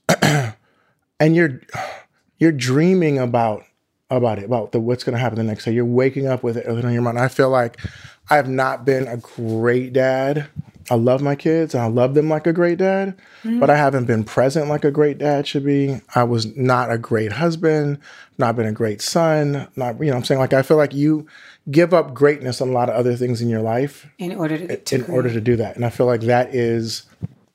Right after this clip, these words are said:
Speaker 1: something that you really don't even think that is gonna happen, but it happens so quick. And you're like, you know, "But I'm giving them a great life and I'm giving them these great possibilities." And, and so, but I definitely feel like I'm definitely now at the point where I'm like,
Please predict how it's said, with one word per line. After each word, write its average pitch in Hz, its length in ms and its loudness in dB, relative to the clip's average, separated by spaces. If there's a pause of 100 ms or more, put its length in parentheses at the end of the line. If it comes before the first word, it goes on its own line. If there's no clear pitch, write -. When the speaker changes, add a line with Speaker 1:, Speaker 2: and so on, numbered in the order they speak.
(100)
Speaker 1:
something 143 340 -2
that 131 180 -2
you 131 80 0
really 123 360 2
don't 123 200 2
even 117 200 -2
think 131 220 0
that - 220 -8 (100)
is 120 100 -2
gonna 123 160 0
happen, 156 500 -2 (480)
but 131 220 2
it 127 240 0 (200)
happens 120 460 -2
so 135 540 -2
quick. 113 340 -4
And 120 100 -2
you're 113 140 0
like, 110 480 -2 (760)
you 277 100 2
know, 196 140 4
"But 156 140 2
I'm 165 100 2
giving 196 260 2
them 233 120 0
a 233 60 -2
great 262 200 2
life 254 400 2
and 160 120 0
I'm 165 80 0
giving 185 240 2
them 202 100 0 (140)
these 202 200 0
great 196 300 0
possibilities." 208 760 4
And, 143 140 0
and 139 400 -2
so, 135 160 4
but 139 140 4
I 139 80 4
definitely 147 300 2
feel 139 140 4
like 127 360 2 (440)
I'm 139 220 -2
definitely 135 420 2
now 120 100 0
at 117 40 -2
the 117 80 -4
point 113 260 -4
where 113 140 -2
I'm 117 140 -2
like, 113 400 -2